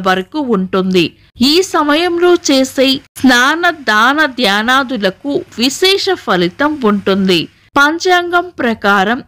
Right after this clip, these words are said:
ఇలాంటి సంక్రాంతి రోజుల్లో కూడా శుభకార్యాలు చేయకూడదు. శుభకార్యాలు కాని పనులు శుభ సమయాల్లో చేసుకోవచ్చు. సాధారణ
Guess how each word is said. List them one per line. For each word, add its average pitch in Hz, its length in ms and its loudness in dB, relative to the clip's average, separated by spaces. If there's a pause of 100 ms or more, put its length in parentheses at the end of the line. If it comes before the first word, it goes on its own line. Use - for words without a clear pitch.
ఇలాంటి 330 540 -2
సంక్రాంతి 359 800 -2
రోజుల్లో 220 560 0
కూడా 208 380 0
శుభకార్యాలు 190 1000 0
చేయకూడదు. 190 1000 0 (320)
శుభకార్యాలు 330 1000 2
కాని 311 460 0
పనులు 320 440 0
శుభ 240 280 0
సమయాల్లో 208 840 0 (120)
చేసుకోవచ్చు. 196 1000 0 (460)
సాధారణ 311 1080 0